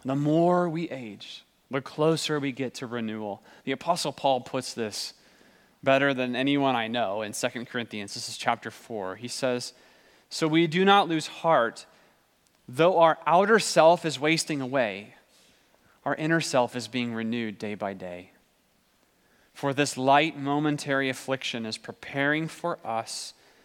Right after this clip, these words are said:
an eternal weight of glory beyond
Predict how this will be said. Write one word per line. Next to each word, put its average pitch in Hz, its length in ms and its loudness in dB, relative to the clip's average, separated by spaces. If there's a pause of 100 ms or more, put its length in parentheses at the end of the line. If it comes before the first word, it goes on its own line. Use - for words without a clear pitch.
(280)
an 131 140 -4
eternal 147 760 2
weight 123 280 0
of 110 160 -6
glory 107 340 -6
beyond 113 460 -2